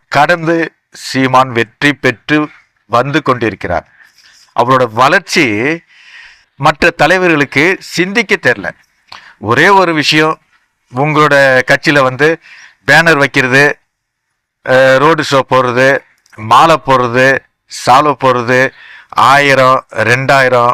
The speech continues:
கொடுக்கறது, பரிசு பொருட்கள் கொடுக்கறது, ஹாட் பாக்ஸ் கொடுக்கறது, தையல் மிஷின் கொடுக்கறது, அஹ், இலவசம் கொடுக்கறது, இப்படிதான் இத்தனை ஆண்டு காலம் நம்மளோட தமிழ்நாட்டை இலவசம் என்கிற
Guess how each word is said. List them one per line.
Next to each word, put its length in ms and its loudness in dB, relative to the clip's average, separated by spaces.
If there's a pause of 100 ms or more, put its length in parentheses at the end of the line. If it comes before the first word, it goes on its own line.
(160)
கொடுக்கறது, 640 -2 (100)
பரிசு 380 0
பொருட்கள் 360 -2
கொடுக்கறது, 600 -2 (540)
ஹாட் 300 0
பாக்ஸ் 320 -2
கொடுக்கறது, 640 -2 (240)
தையல் 300 0
மிஷின் 300 -6
கொடுக்கறது, 520 -2 (440)
அஹ், 240 4
இலவசம் 520 -2
கொடுக்கறது, 460 -2 (180)
இப்படிதான் 800 0
இத்தனை 460 0
ஆண்டு 300 2
காலம் 720 2 (920)
நம்மளோட 580 0
தமிழ்நாட்டை 880 2 (520)
இலவசம் 680 0
என்கிற 300 -2